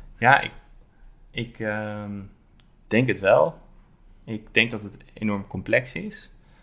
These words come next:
Eh, maar als wij ons allemaal toestaan om zo te denken en, en, en echt radicalere stappen te maken, dan, dan denk ik dat het,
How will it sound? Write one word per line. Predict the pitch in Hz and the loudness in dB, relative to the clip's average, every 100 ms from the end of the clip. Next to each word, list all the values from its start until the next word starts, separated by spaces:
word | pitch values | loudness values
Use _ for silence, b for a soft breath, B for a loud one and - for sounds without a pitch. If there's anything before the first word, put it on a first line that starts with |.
| b - | b -14
Eh, | 107 101 101 | -12 -10 -10
maar | 101 104 104 - | -4 2 2 2
als | 104 101 | -2 0
wij | 95 98 - - - - - - - - | 2 2 0 -12 -20 -20 -20 -20 -20 -14
ons | 101 - | -10 -4
allemaal | 98 98 95 92 90 90 - _ | -2 -2 -4 -4 -4 -6 -14 _
toestaan | - 131 - 98 92 92 | -8 -6 -2 0 -2 -6
om | 87 | -12
zo | 87 85 | -10 -12
te | - | -10
denken | 87 98 127 73 - | -10 -8 -8 -10 -10
en, | 92 92 | -12 -12
en, | - 95 - | -14 -14 -16
en | - 95 92 | -14 -14 -14
echt | - - - - _ - - | -16 -14 -16 -18 _ -20 -18
radicalere | - 92 95 107 107 98 90 | -14 -2 -2 0 -2 -2 -4
stappen | 90 - 101 - | -8 -6 -6 -8
te | |
maken, | 110 110 123 | -10 -10 -12
dan, | 101 101 B B B B B B | -14 -16 B B B B B B
dan | 107 101 | -6 -4
denk | 104 | -6
ik | 104 | -6
dat | 101 | -10
het, | 98 | -10